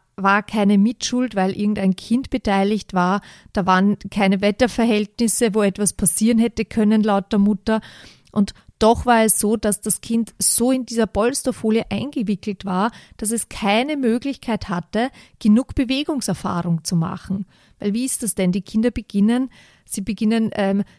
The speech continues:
sich zu drehen als Baby, zu krabbeln, sich wo hochzuziehen, ähm, entlang zu hanteln,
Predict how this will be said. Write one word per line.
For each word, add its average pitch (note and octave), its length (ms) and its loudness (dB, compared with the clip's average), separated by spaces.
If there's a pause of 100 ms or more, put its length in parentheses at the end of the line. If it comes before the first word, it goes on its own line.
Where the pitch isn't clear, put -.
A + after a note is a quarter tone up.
sich - 280 -2
zu C#4+ 140 -2
drehen F#3 400 2
als G3 160 4
Baby, F#3 580 2
zu C#4 120 -4
krabbeln, F#3+ 760 2
sich F#3+ 240 -4
wo - 180 -2
hochzuziehen, G#3 960 0 (360)
ähm, F#3+ 520 2 (100)
entlang G3+ 520 0
zu - 220 -4
hanteln, G3+ 640 0